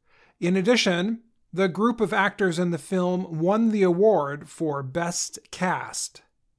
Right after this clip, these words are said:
The actors who won were Michelle Yeoh for leading female actor, Jamie Lee Curtis for supporting female actor,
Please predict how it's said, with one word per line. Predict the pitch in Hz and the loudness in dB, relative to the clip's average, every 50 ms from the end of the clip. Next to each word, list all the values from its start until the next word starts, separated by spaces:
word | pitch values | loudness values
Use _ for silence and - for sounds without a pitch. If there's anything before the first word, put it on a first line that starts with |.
| _ _ _ _ _ _ _ _ _ _ _ _ _ _ _ - | _ _ _ _ _ _ _ _ _ _ _ _ _ _ _ -8
The | 170 190 | -6 -4
actors | - 185 220 233 - - 226 196 - - | -2 -2 -2 -2 -2 -2 -2 -2 -2 -2
who | - 170 170 | -2 -2 -2
won | 147 160 185 214 240 202 156 156 151 156 170 | 0 0 0 2 2 0 -2 -2 -4 -8 -6
were | 147 156 156 151 147 143 | -6 -4 -4 -4 -4 -6
Michelle | 151 160 151 - - - 196 190 180 175 170 165 | -6 -6 -4 -4 -2 0 0 2 2 2 0 0
Yeoh | 147 165 196 214 220 151 139 - - - 78 - _ _ _ | 2 4 4 4 4 2 0 -6 -12 -18 -20 -20 _ _ _
for | _ - - 170 160 156 156 151 143 139 139 - | _ -12 -4 -4 -2 -2 -2 -4 -6 -6 -8 -10
leading | - 160 165 196 208 202 196 185 180 | -10 -6 -2 -2 0 2 2 2 2
female | 180 - - 220 226 220 208 175 160 160 | 0 -2 0 2 2 2 4 2 0 -2
actor, | 170 151 139 131 - - 147 143 143 156 190 190 _ _ _ _ _ _ _ _ _ _ _ _ _ _ - 160 | -4 -8 -12 -12 -12 -10 -10 -10 -8 -10 -10 -12 _ _ _ _ _ _ _ _ _ _ _ _ _ _ -14 -8
Jamie | 139 139 170 202 226 240 262 277 269 254 | -4 -2 0 2 2 2 2 0 0 0
Lee | 233 220 220 214 | 0 -2 -2 -2
Curtis | 185 - - - 240 220 190 156 160 175 175 - - - - - - | -4 -4 0 2 4 4 4 2 0 -2 -4 -6 -10 -10 -12 -14 -20
for | - - - 180 170 165 160 156 156 151 | -14 -6 -2 -2 0 0 0 -2 -4 -6
supporting | 139 - - - 175 143 - - - 247 247 233 202 180 170 | -6 -8 -6 -4 -6 -6 -4 0 2 4 4 4 4 2 0
female | 139 - - 160 147 147 143 143 143 - | -2 -4 -4 -4 -2 -4 -4 -6 -8 -10
actor, | 143 147 139 127 - - 151 143 147 170 202 - | -12 -12 -14 -14 -12 -10 -10 -8 -8 -8 -10 -12